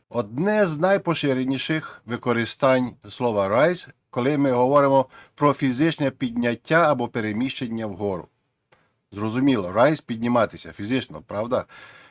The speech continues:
І, наприклад, ми будемо бачити тут "The sun rises in the east", сонце сходить на сході, "hot air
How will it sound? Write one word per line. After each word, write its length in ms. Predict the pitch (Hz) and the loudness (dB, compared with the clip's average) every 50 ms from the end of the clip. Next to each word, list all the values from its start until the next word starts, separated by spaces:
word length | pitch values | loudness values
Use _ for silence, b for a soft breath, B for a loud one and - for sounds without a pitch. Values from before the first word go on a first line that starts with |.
| B B _ | B B _
І, 360 | - 123 131 131 131 127 135 123 | -4 0 2 2 2 2 2 2
наприклад, 500 | 135 139 131 - 170 160 - 151 139 131 | 2 0 2 2 0 0 0 0 0 0
ми 100 | 147 143 | -2 -2
будемо 400 | 139 139 147 143 143 139 135 135 | -2 -2 -4 -2 0 0 0 2
бачити 380 | 127 139 135 - - - 131 127 | 2 2 2 0 -2 -6 -6 -6
тут 300 | 127 - 131 123 - _ - | -4 -6 -8 -8 -8 _ -18
"The 220 | - 110 120 127 123 | -8 0 2 2 2
sun 380 | - - 190 190 202 196 170 | 4 4 4 4 6 4 6
rises 520 | 139 135 131 131 127 123 131 120 - 117 110 | 6 8 8 8 6 2 -2 -4 -4 -6 -6
in 80 | 101 | -4
the 200 | 95 98 87 107 | -4 -6 -6 -2
east", 400 | 123 143 185 202 - - _ - _ _ _ _ _ _ _ _ _ _ _ | -2 -2 0 -2 -4 -8 _ -20 _ _ _ _ _ _ _ _ _ _ _
сонце 380 | - - 120 117 107 - 110 | -8 -4 -4 -4 -4 -4 -8
сходить 340 | - - 117 107 98 95 87 | -8 -4 -6 -4 -4 -6 -8
на 120 | 92 90 | -8 -10
сході, 440 | - - - 151 165 151 156 156 143 b b b b b b b | -10 -6 -2 -2 -2 -2 -4 -8 -10 b b b b b b b
"hot 440 | - 147 151 160 156 - - - | 2 6 6 6 6 4 -2 0
air 300 | 131 135 139 139 139 135 | 2 4 6 6 4 2